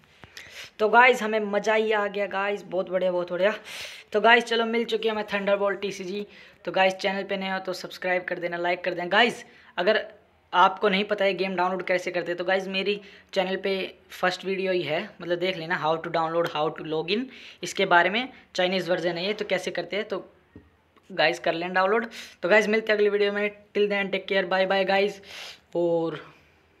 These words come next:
बस कुछ नहीं गाइस, love you। हाँ मैं ये बोल रहा था कि इस गेम है ना जो इसका बहुत सारे सीजन डेली डेली आते रहते हैं नए नए, तो मैं हूँ नाइन वन ज़ीरो में, यानी नौ सौ दस, यानी नाइन हंड्रेड टेन में,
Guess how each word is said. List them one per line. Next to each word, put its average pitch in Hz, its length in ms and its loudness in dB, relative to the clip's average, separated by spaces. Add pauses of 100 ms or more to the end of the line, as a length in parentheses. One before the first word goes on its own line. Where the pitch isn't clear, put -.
(260)
बस 147 200 -16
कुछ - 240 -16
नहीं 151 120 -12
गाइस, 143 260 -10 (520)
love 165 160 0
you। 190 140 2
हाँ 202 160 8
मैं 226 120 4
ये 240 120 4
बोल 175 180 2
रहा 170 140 0
था 240 280 2 (420)
कि 220 80 -2
इस 208 140 -4
गेम 220 260 8
है 190 120 4
ना 247 100 8 (180)
जो 185 60 2
इसका 208 300 4
बहुत 190 300 2
सारे 208 200 6
सीजन 196 320 -2
डेली 202 220 4
डेली 196 200 2
आते 180 240 2
रहते 151 180 0
हैं 185 80 0
नए 185 160 -2
नए, 165 140 -2 (360)
तो 208 80 6
मैं 226 180 8
हूँ 226 240 2
नाइन 214 340 4
वन 208 260 2 (200)
ज़ीरो 160 360 2
में, 127 200 -6
यानी 185 220 0
नौ 214 160 4
सौ 214 200 2
दस, 175 380 0
यानी 175 260 -4
नाइन 208 400 4 (140)
हंड्रेड 175 420 2
टेन 170 240 2
में, 127 120 -4